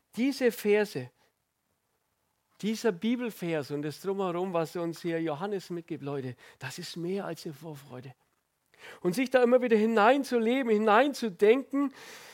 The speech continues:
und hineinzuträumen,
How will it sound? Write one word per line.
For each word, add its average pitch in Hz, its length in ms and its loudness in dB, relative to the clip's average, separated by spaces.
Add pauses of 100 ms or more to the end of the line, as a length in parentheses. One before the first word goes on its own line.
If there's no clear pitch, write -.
(1000)
und 170 160 -8
hineinzuträumen, 196 1400 -2